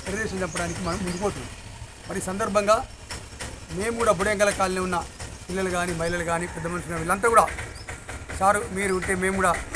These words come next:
మాకు తోచిన సాయం మేము మిలిటరీ వాళ్ళకి చేస్తాం. మిలిటరీ వాళ్ళు చనిపోతారు యుద్ధంలో,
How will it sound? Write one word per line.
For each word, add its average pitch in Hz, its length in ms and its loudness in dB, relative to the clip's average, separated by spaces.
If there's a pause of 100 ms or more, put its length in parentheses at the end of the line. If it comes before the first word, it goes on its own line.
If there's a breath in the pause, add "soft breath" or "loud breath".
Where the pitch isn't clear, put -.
(280)
మాకు 185 200 4
తోచిన 254 320 8
సాయం 214 280 6
మేము 196 120 2
మిలిటరీ 190 220 0
వాళ్ళకి 196 200 8
చేస్తాం. 185 240 2 (480)
మిలిటరీ 196 220 2
వాళ్ళు 196 220 4
చనిపోతారు 214 460 4
యుద్ధంలో, 180 360 4